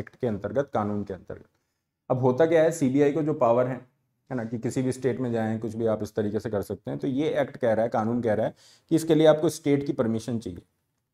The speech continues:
है ना। तो अब generally क्या होता है, स्टेट पहले से ही परमिशन दे के रखते हैं, जनरल कंसेंट जिसे हम कहते हैं ना,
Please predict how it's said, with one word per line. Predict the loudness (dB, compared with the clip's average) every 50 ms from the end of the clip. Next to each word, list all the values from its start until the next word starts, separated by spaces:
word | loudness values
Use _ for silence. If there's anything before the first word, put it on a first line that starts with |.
| _ _
है | -8
ना। | -8 -8 -8 -12 _ _ _ _ _ _ _ _ _
तो | 2
अब | 4 4 6
generally | 4 4 6 6 6 6 6
क्या | 6 6
होता | 6 6 4 2
है, | 0
स्टेट | 0 0 0 0 0 2 2
पहले | 2 2 4 4 2 2
से | 2 2
ही | 2 2
परमिशन | 2 2 2 4 2 2 0 -2 0 2
दे | 2 2
के | 2 2
रखते | 2 2 0 -2 -4 -4
हैं, | -2 0
जनरल | 2 2 2 4 2 2 2
कंसेंट | 0 -2 -2 -2 -4 -4 -4 -4
जिसे | -4 -4 -4 -4
हम | -6 -4 -4
कहते | -4 -4 -4 -6 -8
हैं | -8
ना, | -8 -10 -12 -14